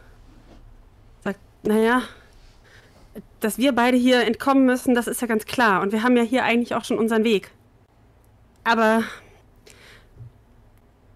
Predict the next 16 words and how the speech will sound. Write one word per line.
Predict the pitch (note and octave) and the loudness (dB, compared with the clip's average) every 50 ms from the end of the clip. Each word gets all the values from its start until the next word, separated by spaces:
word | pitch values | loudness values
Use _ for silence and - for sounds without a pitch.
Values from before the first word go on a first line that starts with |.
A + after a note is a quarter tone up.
| - - - _ | -20 -20 -14 _
wir | - A#3+ B3 | -2 0 2
haben | A#3 C4 A#3 | 2 2 2
die | A#3+ | 2
beiden | G#3 A3 A3+ B3 B3 | 2 2 4 4 4
ja | A#3+ A#3 | 2 2
nun | A#3+ A#3+ | 2 2
mal | A#3+ A3+ - | 2 2 0
zurückgelassen. | - B3+ D4 D#4 - C4+ A#3 A3 A3 - B3 A3+ | 0 -2 -2 0 0 2 2 2 0 2 0 0
Und | G#3 A3 G3+ | 0 0 2
wenn | A3+ A3+ | 2 2
jetzt | A3+ - | 2 0
eine | - A3 A3+ A3 G#3 | 0 0 -2 0 0
Horde | A#3 A#3+ A#3+ A#3 | 0 0 0 0
von | - A3+ G#3+ | -2 -4 -2
Fischmenschen | - - E4 - - C4 A#3 A3 G#3 A3+ A3 | -2 -4 -4 -2 0 0 0 0 0 0 0
ankommt, | G3 G3 G#3 G3+ - A3+ G3+ G3 G3 - - | 2 2 2 0 0 0 0 0 -2 -4 -8